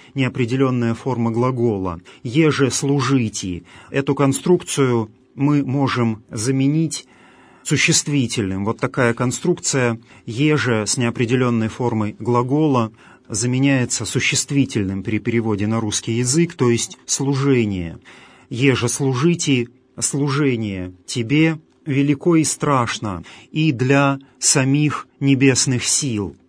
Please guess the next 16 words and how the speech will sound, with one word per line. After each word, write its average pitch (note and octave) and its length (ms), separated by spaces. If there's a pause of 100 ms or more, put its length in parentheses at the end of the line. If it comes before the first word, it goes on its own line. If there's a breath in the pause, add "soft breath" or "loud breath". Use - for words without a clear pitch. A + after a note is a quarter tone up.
(140)
Если D#3+ 640
в - 160
первом C#3 380
случае C3 680 (300 loud breath)
на C3 240
месте C3+ 640 (120)
слова C3+ 360
"служите" C3+ 880 (320 loud breath)
"приходите" C#3 720
или C#3 400
"приближитеся" C3 960
или C#3 320
"служите C3 640
тебе, B2+ 420
царю B2 320
славы", A2 560